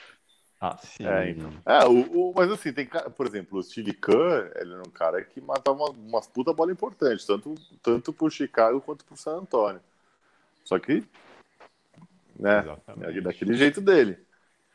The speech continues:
Speaker 2: Você não, você, beleza, esforçado e tal, só
Speaker 1: Ah,
Speaker 2: que, meu
Speaker 1: cara,
Speaker 2: amigo,
Speaker 1: o
Speaker 2: bola cai na mão do cara, era embaçado, velho, era embaçado.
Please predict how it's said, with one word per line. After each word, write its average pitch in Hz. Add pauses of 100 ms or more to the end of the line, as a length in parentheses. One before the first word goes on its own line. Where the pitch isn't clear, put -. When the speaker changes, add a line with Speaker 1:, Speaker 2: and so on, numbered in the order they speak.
(520)
Speaker 2:
Você -
não, 92
você, 98
beleza, 113
esforçado 117
e -
tal, 127
só -
Speaker 1:
Ah, 135
Speaker 2:
que, 170
meu 151
Speaker 1:
cara, 143
Speaker 2:
amigo, 87
Speaker 1:
o -
Speaker 2:
bola 101
cai 147
na 156
mão 151
do 117
cara, 107
era -
embaçado, 139
velho, -
era 87
embaçado. 101